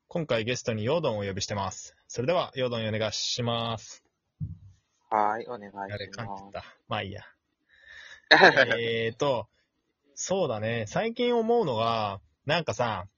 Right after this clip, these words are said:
Speaker 2: うん、うん。
Speaker 1: お昼の、お昼じゃない、夕方のニュースとかで、
Speaker 2: うん。
Speaker 1: 今日の、
Speaker 2: うん。
Speaker 1: まあ、感染者数っていうのが出るじゃない？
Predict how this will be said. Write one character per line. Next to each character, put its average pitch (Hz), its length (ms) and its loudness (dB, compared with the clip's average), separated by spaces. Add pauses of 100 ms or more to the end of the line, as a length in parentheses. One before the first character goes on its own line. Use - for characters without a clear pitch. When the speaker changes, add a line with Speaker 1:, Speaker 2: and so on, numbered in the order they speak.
(180)
Speaker 2:
う 120 100 -8
ん、 104 320 -10 (300)
う 110 80 -6
ん。 98 240 -6 (500)
Speaker 1:
お 147 80 0
昼 214 280 2
の、 120 360 -4
お 123 80 -2
昼 165 140 2
じ 117 40 -2
ゃ 107 60 -4
な 98 60 -6
い、 104 40 -2
夕 180 180 2
方 214 220 -2
の 208 120 -4
ニ 208 100 0
ュ 208 60 -2
ー 247 40 -6
ス 226 100 -6
と 185 60 -8
か 104 120 -4
で、 107 400 -2 (280)
Speaker 2:
う 208 60 0
ん。 - 20 2
Speaker 1:
今 185 100 2
日 - 20 -2
の、 101 260 -4
Speaker 2:
う 117 80 -8
ん。 98 200 -12 (360)
Speaker 1:
ま 117 100 -2
あ、 101 220 -6 (240)
感 139 240 -2
染 139 160 -2
者 - 160 0
数 - 140 -4
っ 104 60 -4
て - 200 -8
い 107 40 -2
う - 20 -2
の 101 80 -2
が 98 80 -2
出 117 100 0
る 104 60 -4
じ 90 100 -10
ゃ 87 40 -10
な 117 120 -6
い？ 190 100 -8